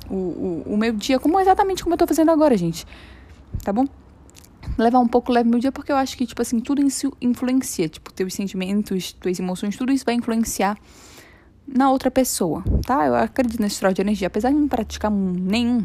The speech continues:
zero meditação, eu acredito nisso. Vou melhorar, prometo que medito, porque pra mim meditação é perfeito. Mas não vem ao caso,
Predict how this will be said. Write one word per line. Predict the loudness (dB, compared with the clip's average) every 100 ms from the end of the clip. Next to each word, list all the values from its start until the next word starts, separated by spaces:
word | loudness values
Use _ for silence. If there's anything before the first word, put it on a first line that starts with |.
| 0
zero | 2 2
meditação, | 0 -4 -6 -4 -2 -2 -4 -10
eu | -4
acredito | 0 2 2 2
nisso. | 0 -2 -10 -20 -14 0
Vou | 2 2 -2
melhorar, | -2 2 2 0
prometo | -2 -4 -6
que | -6
medito, | -8 -8
porque | -8 -6 -8
pra | -8 -6
mim | -4
meditação | -4 -4 -6 -6 -6 -6
é |
perfeito. | -6 -4 -4 -2
Mas | 0
não | 2
vem | 2
ao | 0
caso, | 0 -2